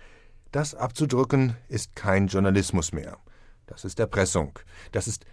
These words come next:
Teil eines Machtspiels, das um den Vatikan herum tobt. Natürlich ist es zu einfach, auf die Medien zu zeigen und dort Schuldige zu suchen, um vom Vertrauensbruch im Vatikan abzulenken.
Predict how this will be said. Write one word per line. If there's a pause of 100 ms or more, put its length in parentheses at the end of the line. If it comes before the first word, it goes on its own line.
Teil
eines
Machtspiels,
das
um
den
Vatikan
herum
tobt. (520)
Natürlich
ist
es
zu
einfach,
auf
die
Medien
zu
zeigen (240)
und
dort
Schuldige
zu
suchen, (200)
um
vom
Vertrauensbruch
im
Vatikan
abzulenken.